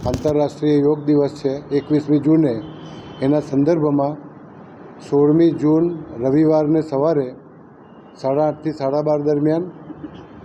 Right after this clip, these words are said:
વડોદરા મેડિકલ કોલેજના ઓડિટોરિયમમાં એક પ્રવચન શ્રેણી રાખવામાં આવી છે. ત્રણ વક્તાઓ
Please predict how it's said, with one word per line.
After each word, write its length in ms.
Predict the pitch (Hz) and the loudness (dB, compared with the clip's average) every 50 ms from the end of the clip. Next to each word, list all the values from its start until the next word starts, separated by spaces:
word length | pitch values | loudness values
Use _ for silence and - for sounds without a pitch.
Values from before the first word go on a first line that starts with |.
| - - - - - - - - - - - | -20 -20 -20 -20 -20 -18 -18 -18 -16 -6 -2
વડોદરા 300 | 131 139 147 143 160 160 | 0 0 2 2 2 2
મેડિકલ 420 | 151 151 147 147 156 147 156 156 | 2 2 2 2 0 0 0 -2
કોલેજના 560 | 143 147 151 147 151 151 143 135 156 151 156 165 175 170 - - - 117 | 0 0 0 0 2 0 0 0 0 0 0 -2 -4 -8 -14 -16 -12 -10
ઓડિટોરિયમમાં 800 | 123 127 147 156 151 165 160 147 151 147 139 139 139 139 143 156 165 - - - - - - - - - - - - - - - - - | -2 -2 -2 0 2 2 2 4 4 4 4 4 4 2 0 -2 -4 -8 -14 -18 -18 -18 -18 -18 -20 -20 -18 -18 -18 -18 -18 -16 -4 0
એક 160 | 143 151 143 - - - - - - - | 0 0 0 -2 -10 -14 -16 -18 -10 -4
પ્રવચન 440 | 127 135 139 147 147 - 160 160 | -2 0 0 0 0 0 0 0
શ્રેણી 360 | 156 - - 151 147 151 160 156 | 0 0 -2 0 2 2 2 4
રાખવામાં 480 | 151 147 139 - 147 151 151 156 151 | 2 2 0 0 -2 0 0 2 2
આવી 160 | 147 151 156 | 2 2 0
છે. 220 | 151 156 - 160 175 175 - - - - - - - - - - - - - | 0 -2 -4 -4 -4 -6 -10 -16 -20 -20 -20 -20 -20 -20 -20 -20 -20 -18 -6
ત્રણ 240 | - 139 151 165 165 | -2 0 2 2 2
વક્તાઓ 680 | 151 151 147 - - - 156 151 147 147 147 151 156 | 0 0 -2 -4 -4 -2 0 2 2 2 0 -2 -4